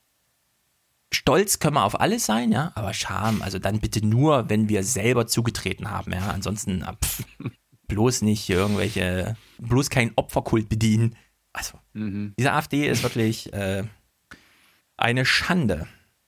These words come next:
Speaker 1: Wir sollten ja auch ein
Speaker 2: Mhm.
Speaker 1: Denkmal setzen, ein Denkmal der Schande.
Speaker 2: Ja.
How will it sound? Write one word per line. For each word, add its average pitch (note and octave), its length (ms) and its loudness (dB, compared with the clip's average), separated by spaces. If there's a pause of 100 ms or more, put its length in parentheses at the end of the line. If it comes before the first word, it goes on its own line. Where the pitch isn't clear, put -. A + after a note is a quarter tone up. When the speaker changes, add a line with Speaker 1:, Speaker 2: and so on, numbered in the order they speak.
(140)
Speaker 1:
Wir A#2+ 80 0
sollten D#3+ 240 -2
ja D#3 140 2
auch F3 80 0
ein E3 120 2
Speaker 2:
Mhm. G#2+ 40 -2
Speaker 1:
Denkmal F#2 340 -4
setzen, F#2+ 440 -6 (100)
ein G#2+ 160 -2
Denkmal C#3+ 320 0
der C3 140 0
Schande. C3 420 -2 (1300)
Speaker 2:
Ja. A2 140 -4